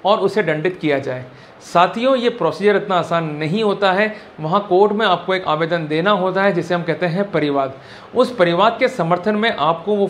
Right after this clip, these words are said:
facts बताने होते हैं जिसके जरिए कोर्ट ये convince हो सके कि वास्तव में कोई crime हुआ है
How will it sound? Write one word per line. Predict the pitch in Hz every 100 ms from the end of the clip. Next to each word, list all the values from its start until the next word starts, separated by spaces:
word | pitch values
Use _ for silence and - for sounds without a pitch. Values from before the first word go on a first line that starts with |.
| -
facts | 190 196 175
बताने | 175 180 196
होते | 165 165
हैं | 180 165 147 - - - -
जिसके | 175 180 254 262
जरिए | 175 175 214
कोर्ट | 226 180 190 190
ये | 190
convince | 196 160 160 220 208
हो | 196
सके | 190 175 208
कि | 214 - - 175
वास्तव | 143 151 151 214
में | 214
कोई | 214
crime | 202 165 156 180
हुआ | 165 180 180
है | 208